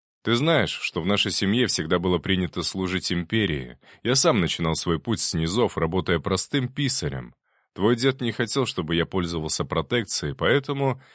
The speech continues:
мне пришлось пройти весь путь от начала до конца, даже скрываясь под чужим именем.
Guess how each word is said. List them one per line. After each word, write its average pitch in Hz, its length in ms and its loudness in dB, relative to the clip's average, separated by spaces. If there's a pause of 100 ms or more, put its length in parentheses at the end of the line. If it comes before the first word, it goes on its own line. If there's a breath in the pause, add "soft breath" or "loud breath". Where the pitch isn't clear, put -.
(340 loud breath)
мне 123 240 2
пришлось 135 560 0
пройти 110 460 0
весь 107 240 0
путь 139 260 -2
от 85 160 -4
начала 110 400 0
до 92 160 -2
конца, 101 640 -2 (300 soft breath)
даже 139 220 2
скрываясь 123 460 2
под 131 180 -6
чужим 104 360 -2
именем. 73 640 -4